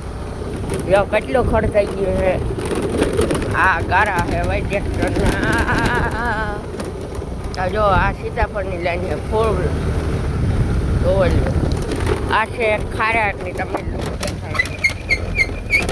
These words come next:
જો ઊભે, ઊભે રાખીને આપણે બતાડી દઈએ. કેમ છે લીંબુ?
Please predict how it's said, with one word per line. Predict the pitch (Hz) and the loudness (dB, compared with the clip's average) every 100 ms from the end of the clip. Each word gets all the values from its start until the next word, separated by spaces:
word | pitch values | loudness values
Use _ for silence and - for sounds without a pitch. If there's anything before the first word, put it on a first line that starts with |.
| - - - - - - - - - - - - - - - - - - - - - - - - - - | -2 -4 -4 -4 -6 -8 -6 -6 -6 -8 -8 -8 -8 -6 -6 -6 -8 -6 -6 -8 -8 -8 -8 -8 -8 -2
જો | 185 175 | 0 0
ઊભે, | 147 175 - | -2 -4 -4
ઊભે | 170 170 165 175 - 202 202 | -4 -6 -6 -6 -2 -2 0
રાખીને | 196 185 - 240 247 | 0 -2 -4 -2 -2
આપણે | 208 - 190 | -4 -4 -4
બતાડી | - 180 - - - | -4 -4 -6 -6 -6
દઈએ. | 220 220 220 - - - - - - - - - - - - - - - - - - - - - - - - - - - - - - - - - - - - - - - | -6 -6 -6 -6 -8 -8 -8 -8 -8 -6 -6 -6 -8 -8 -8 -8 -6 -8 -6 -8 -8 -8 -8 -8 -8 -8 -6 -6 -6 -6 -6 -6 -6 -4 -6 -4 -4 -4 -6 -6 -4 -2
કેમ | 254 233 190 | 0 2 0
છે | 175 - 196 | -2 -4 -4
લીંબુ? | 160 175 185 185 | -2 -2 -2 0